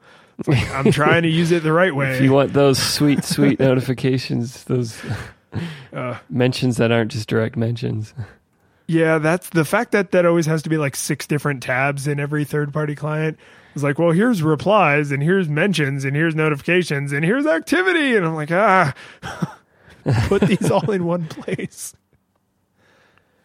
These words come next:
Speaker 1: All right. I think I said all I had to say. You wanna take us out?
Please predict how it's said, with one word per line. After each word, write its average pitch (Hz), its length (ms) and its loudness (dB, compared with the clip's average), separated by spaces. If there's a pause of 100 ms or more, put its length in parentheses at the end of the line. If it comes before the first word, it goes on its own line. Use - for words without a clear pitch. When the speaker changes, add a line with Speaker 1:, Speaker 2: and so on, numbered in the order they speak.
(540)
Speaker 1:
All 202 80 -14 (300)
right. 151 360 2 (460)
I 147 80 -4
think 156 200 -2
I 151 60 -8
said 151 260 0
all 147 260 2
I 139 220 0
had 131 220 -6
to 117 80 -8
say. 117 380 -10 (1800)
You - 140 -8
wanna 123 80 -4
take 127 160 -4
us 120 100 -4
out? 135 240 -6